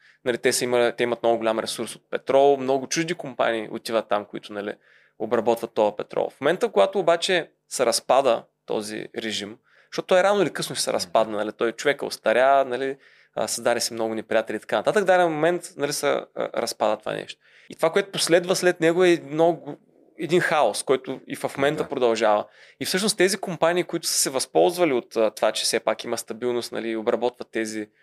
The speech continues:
Speaker 1: ресурси, аз в момента не съм сигурен, че имат дори достъп до тях, заради тези конфликти, които също се случват. Така че,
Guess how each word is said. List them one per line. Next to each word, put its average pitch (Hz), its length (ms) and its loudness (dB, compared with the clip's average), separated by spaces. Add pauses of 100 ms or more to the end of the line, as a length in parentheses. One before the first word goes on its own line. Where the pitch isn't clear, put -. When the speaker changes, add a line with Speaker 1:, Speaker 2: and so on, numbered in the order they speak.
(280)
Speaker 1:
ресурси, 151 420 0
аз 151 100 0
в - 40 -10
момента 156 260 0
не 139 60 -2
съм 156 140 -2
сигурен, 156 240 -2
че - 120 -6
имат 139 120 0
дори 135 140 -6
достъп 123 440 -2
до 104 80 -18
тях, 117 380 -2 (360)
заради 123 680 0
тези 120 220 2
конфликти, - 540 -4
които 107 600 -4
също - 320 -10
се - 380 -6
случват. - 500 -8 (460)
Така - 200 0
че, 156 340 0